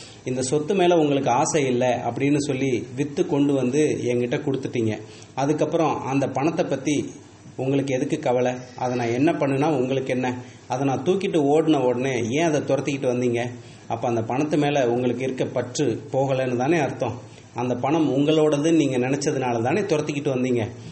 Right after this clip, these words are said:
உங்களோடது இல்ல, அதை வந்து நீங்க எனக்கு கொடுத்துட்டீங்க அப்படின்றத உண்மையிலே நீங்க நம்பி இருந்தீங்கன்னா அதை நான் என்ன பண்ணுனா என்ன? நீங்க ஏன் என்ன துரத்திட்டு வரணும்?" அப்படின்னு கேட்டாரு.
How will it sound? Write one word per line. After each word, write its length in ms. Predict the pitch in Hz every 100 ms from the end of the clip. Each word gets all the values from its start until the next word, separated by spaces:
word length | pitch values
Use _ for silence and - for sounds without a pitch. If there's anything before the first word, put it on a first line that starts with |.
| - -
உங்களோடது 500 | 147 175 185 180 170
இல்ல, 520 | 160 143 139 135 107 - - - - -
அதை 200 | 127 135
வந்து 220 | 143 147
நீங்க 340 | 131 131 196 151
எனக்கு 320 | 123 147 - -
கொடுத்துட்டீங்க 640 | 151 151 - 135 135 127 113
அப்படின்றத 460 | 117 131 123 123 113
உண்மையிலே 500 | 113 147 151 151 139
நீங்க 220 | 123 113
நம்பி 360 | 107 135 151
இருந்தீங்கன்னா 600 | 143 120 117 113 127 135 92 - - -
அதை 180 | 143
நான் 120 | 151 135
என்ன 240 | 127 170
பண்ணுனா 440 | 170 165 160 160
என்ன? 400 | 151 139 139 143 143 - - -
நீங்க 200 | 147 151
ஏன் 160 | 165
என்ன 140 | 165 151
துரத்திட்டு 540 | 151 143 151 147 143
வரணும்?" 280 | 135 135 135 - -
அப்படின்னு 360 | 110 - 123 147
கேட்டாரு. 420 | 123 113 113